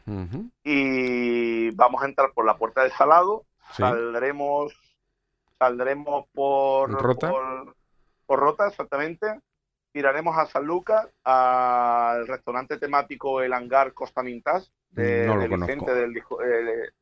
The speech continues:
Speaker 2: este señor que tenía un programa en el Discovery Channel, que hacía coches espectaculares,
Speaker 1: Ah, ¿sí?
Speaker 2: pues
Speaker 1: ¿Sí?
Speaker 2: Sí, sí.
Speaker 1: Ah.
Speaker 2: Pues este señor tiene un negocio en el, en el, en San Lucas de Barrameda, que es el mayor restaurante temático de Europa.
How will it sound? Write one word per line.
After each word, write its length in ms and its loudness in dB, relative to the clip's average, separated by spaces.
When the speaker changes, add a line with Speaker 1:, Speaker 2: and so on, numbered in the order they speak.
Speaker 2:
este 180 -2
señor 340 2
que 100 0
tenía 220 -2
un 80 -6
programa 500 4
en 160 0
el 160 0
Discovery 480 2
Channel, 440 2
que 60 2
hacía 320 2
coches 400 -2
espectaculares, 680 4
Speaker 1:
Ah, 20 -6
¿sí? 240 4
Speaker 2:
pues 460 -2
Speaker 1:
¿Sí? 340 4
Speaker 2:
Sí, 100 -2
sí. 160 -8
Speaker 1:
Ah. 240 -4
Speaker 2:
Pues 200 2
este 160 -4
señor 240 0
tiene 480 2
un 360 -10
negocio 520 0
en 120 -6
el, 480 -4
en 160 -10
el, 460 -8
en 160 -6
San 160 0
Lucas 240 4
de 60 8
Barrameda, 600 4
que 320 -2
es 240 0
el 480 -2
mayor 340 -2
restaurante 500 -4
temático 480 -4
de 60 -4
Europa. 360 -6